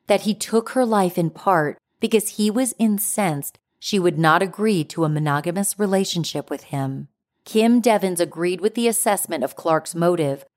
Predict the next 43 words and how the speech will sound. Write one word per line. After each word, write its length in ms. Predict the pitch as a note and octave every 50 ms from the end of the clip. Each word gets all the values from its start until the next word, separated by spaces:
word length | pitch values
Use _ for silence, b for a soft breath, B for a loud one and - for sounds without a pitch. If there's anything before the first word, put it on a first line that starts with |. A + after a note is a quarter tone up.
| _ _
finding 540 | _ - - F3 F3 F3 F3 F3 G3 G3+ G3
it 160 | G#3 G#3 -
likely 500 | G3+ G3+ G3+ G#3 G#3 G#3 - E3 D3+ D3
that 160 | D3+ D3+ D3
he 240 | - - F#3 F#3+ G#3
had 240 | G3+ A3 A#3+ A#3 A#3+
an 120 | A#3+ A3+ -
attitude 500 | F#3+ G3+ G3 G3 F#3+ - - E3 D#3 D3
of, 360 | D3 C#3 C#3 C#3 C#3 C3+ - _ _ _ _ -
"If 180 | F#3 F3 -
I 160 | E3 D#3+ E3+
can't 280 | E3+ - - A3 A3 G3
have 260 | F#3+ A3 A3+ A3+ A3
her, 280 | B3 B3 A#3+ A#3+ B3 - _ _ -
no 280 | D#3+ D#3 D#3+ E3+ E3+ E3+
one 280 | D#3+ D#3+ D#3 D3 C#3+ C#3+
will." 400 | D3 D3 D3 C#3 C3+ C#3+ C#3+ - _ _ _ _ _ _ _ -
A 80 | G3 F#3
sentencing 640 | - - A#3 A3 G#3+ G3+ A3+ A3+ - D4 C#4 C4 B3+
hearing 400 | A#3+ - A#3 G#3+ G3 F#3 F3 E3+
was 140 | E3+ F3 F3+
originally 540 | E3+ D3+ E3+ F3+ F3 F#3+ G#3 A3 A#3 A#3+
scheduled 580 | A3+ - - - A#3+ A3 E3 F3 E3+ D#3 D3+ -
for 140 | - F3+ E3+
November 480 | E3+ D#3+ D#3 D#3 E3+ E3 F3 F3+ G#3+
of 140 | A3+ G#3+ -
twenty 380 | - - - G#3 F#3+ F#3 F3 E3
twenty. 600 | - - - F#3 F3+ F3 E3+ D3+ C#3+ C#3+ D#3 - _ _ _ _ _ -
Due 300 | D#3+ F#3 G3+ G3+ A3 A3+
to 120 | A3 - A3+
the 120 | F#3 F3
covid 440 | - - G#3 G3+ G3 G3 A3 A#3 G3
nineteen 540 | A#3 A3 A3 G#3+ A3 - - G#3+ G#3+ G#3 G3+
pandemic, 720 | - F#3 F#3 F3 D#3+ G3 G3+ A3 G3+ E3 C#3+ C#3 - _ _ _ _ _
it 140 | - G3+ F#3+ G3
was 120 | G3 -
postponed 720 | - - F#3+ F3+ F#3+ - - - - B3+ A#3+ G3 E3+ D#3 -
to 80 | F3
March 340 | E3+ E3 D#3 D#3+ D#3 D#3+ -
of 100 | D3 -
two 160 | - - F3+
thousand 380 | E3+ F3 E3 D#3+ - D3 D3 C#3
twenty-one. 880 | - - D#3 D#3 D3+ C#3+ C#3 C#3 D#3+ E3+ E3 D#3 D3 C#3+ C#3 D3 D#3